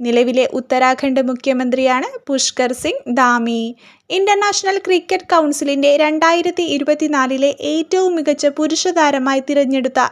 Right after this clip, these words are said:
ഇന്ത്യൻ ക്രിക്കറ്റ് താരം ജസ്പ്രീത് ബുംറ. ഇന്റർനാഷണൽ ക്രിക്കറ്റ് കൗൺസിലിന്റെ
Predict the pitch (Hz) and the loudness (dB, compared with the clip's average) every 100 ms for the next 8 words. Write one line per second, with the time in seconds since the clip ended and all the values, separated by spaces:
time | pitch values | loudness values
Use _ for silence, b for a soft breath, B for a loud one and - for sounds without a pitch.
0 | - 302 330 349 359 294 262 247 240 240 | -2 -2 0 0 -2 -2 -2 -4 -2 0
1 | 233 226 220 - B B B 247 254 247 | 2 0 -2 -8 B B B -4 -2 -2
2 | - - 359 370 240 262 247 226 214 214 | -4 -2 -2 -2 -2 0 2 2 2 0
3 | b b b - 247 247 247 240 240 247 | b b b -4 0 2 2 2 0 -4
4 | 247 254 240 254 247 254 254 247 254 254 | -4 -4 -2 -2 -2 -2 -2 -4 -4 -2
5 | 381 | -2